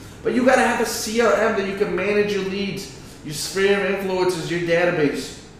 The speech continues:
You're missing the most profitable part of this business by not having a lead management that you're using. I would rather you have the crappiest, cheapest system <laughs> possible out there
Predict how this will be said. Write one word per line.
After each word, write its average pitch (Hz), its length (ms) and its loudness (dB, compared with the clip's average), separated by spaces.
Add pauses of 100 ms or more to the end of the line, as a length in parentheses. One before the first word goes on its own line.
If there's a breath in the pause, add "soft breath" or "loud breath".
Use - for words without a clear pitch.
(1040 loud breath)
You're 139 160 0
missing 170 320 -4
the 151 160 -4
most 165 300 -4
profitable 156 500 -2
part 160 360 -4
of 135 120 -4
this 139 180 0
business 135 880 -4 (840)
by 110 140 -12
not 127 640 -4 (320)
having 120 340 -4 (140)
a 127 40 -6
lead 123 540 -4
management 120 580 -6
that 113 200 -12
you're 135 140 -4
using. 123 800 -6 (500 loud breath)
I 143 100 -6
would 185 260 -4
rather 170 280 2
you 151 240 -2
have 165 340 -2
the 151 100 2
crappiest, 175 920 -4
cheapest 175 760 -6
system 170 420 -8
<laughs> - 120 -10
possible 151 420 0
out 165 220 4
there 135 260 2